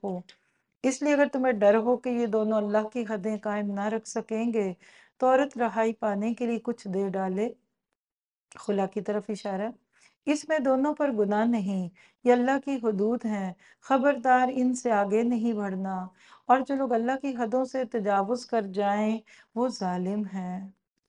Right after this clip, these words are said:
ये है जी तलाक। देखिए, असल में तलाक़ें दो हैं,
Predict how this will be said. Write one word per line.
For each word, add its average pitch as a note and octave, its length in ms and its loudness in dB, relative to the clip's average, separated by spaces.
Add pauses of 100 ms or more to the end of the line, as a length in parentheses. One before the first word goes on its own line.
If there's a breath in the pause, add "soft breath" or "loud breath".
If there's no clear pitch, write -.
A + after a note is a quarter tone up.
(380 loud breath)
ये C#4 120 4
है A#3 160 0
जी G3 140 -4
तलाक। F#3+ 520 -8
देखिए, C#4 260 0
असल D4 160 -8
में D4+ 140 -4
तलाक़ें G#3 480 -2
दो F#3 220 -2
हैं, E3+ 260 -14